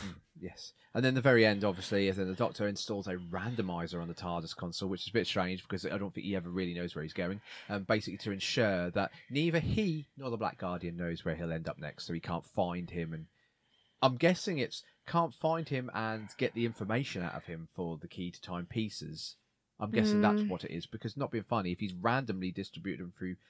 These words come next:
Speaker 1: space and time, it doesn't matter if the Black Guardian catches up with him. He's never gonna get that information out of him.
Speaker 2: Well, yeah, 'cause he won't know.
Speaker 1: Yeah, exactly. So, um,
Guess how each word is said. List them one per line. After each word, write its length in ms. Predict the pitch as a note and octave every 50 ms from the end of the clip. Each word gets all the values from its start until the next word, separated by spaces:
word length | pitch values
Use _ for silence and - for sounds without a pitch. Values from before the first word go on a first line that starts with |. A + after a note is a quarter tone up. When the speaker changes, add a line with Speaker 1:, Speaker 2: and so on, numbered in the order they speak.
| _ _
Speaker 1:
space 400 | - - - A2 G#2+ G#2+ - G#2
and 80 | F#2
time, 360 | - - C#3 A2 F2+ E2+ F2 F#2
it 80 | F2+
doesn't 200 | B2 A#2+ A#2+ A2
matter 180 | A2 A2 G2 -
if 80 | -
the 60 | - E2
Black 220 | F2+ E2+ - -
Guardian 460 | - F#2 F2+ F2 F2 F2 F2 F2 F2 - _ _ _ _ _ _ -
catches 400 | - C3 - - - G2+ F2+ G#2
up 140 | A2 - -
with 160 | F#2+ F2 E2+
him. 140 | F2 F#2 - _ _ _ -
He's 160 | - G#2+ -
never 220 | C3+ C3 A#2+ A#2
gonna 160 | A#2+ A2+ G#2+
get 160 | G2+ - G2+ F2+
that 140 | F#2+ D2+
information 520 | F2+ A2 - - G2+ G2+ G2+ G2 - F#2+ F#2+
out 140 | G2 - -
of 60 | -
him. 160 | D#3 D3 - _ _ _ _ _ _ _ _ _ -
Speaker 2:
Well, 120 | A3+ A#3
yeah, 200 | B3 C4 A#3+ G#3+
'cause 80 | G#3 -
he 80 | A#3 A3+
won't 220 | A3+ A3 G#3+ A#3
know. 240 | B3+ C4 G#3 E3 - - _ _ _ _ _ _ _ - - -
Speaker 1:
Yeah, 120 | F#2+ F2+ E2
exactly. 520 | D#2 - - F#2+ E2+ - - D#2+ D2+ - _ _ - - - _
So, 300 | - - - C#3+ A#2 F#2+ - - - - - - -
um, 360 | - A3+ B3+ C4 B3+ B3 -